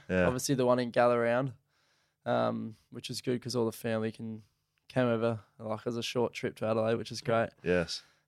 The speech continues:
Speaker 2: And, yeah, I think we played the Carlton one after that together as well.
Speaker 1: What's that like, running out next to your brother?
Speaker 2: <laughs> Yeah, yeah, it was,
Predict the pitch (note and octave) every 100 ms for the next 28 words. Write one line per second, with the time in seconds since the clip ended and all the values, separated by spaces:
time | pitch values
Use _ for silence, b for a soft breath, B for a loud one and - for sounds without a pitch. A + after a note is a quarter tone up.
0 | - A#2 A2+ A#2 A2+ G#2+ - - - C#3
1 | C#3 C#3+ - C3+ C3 B2+ - B2+ - B2
2 | A#2+ B2+ A2+ G2+ G#2+ - G2 - A#2+ F#2+
3 | F2+ G#2 G#2 F2 - _ _ _ - G#2+
4 | - G2+ G2+ F2 F#2 F#2 F#2 E2 F2 -
5 | E2+ F#2 F2+ - B2 A#2 C3+ B2+ B2 A#2
6 | B2 G#2+ -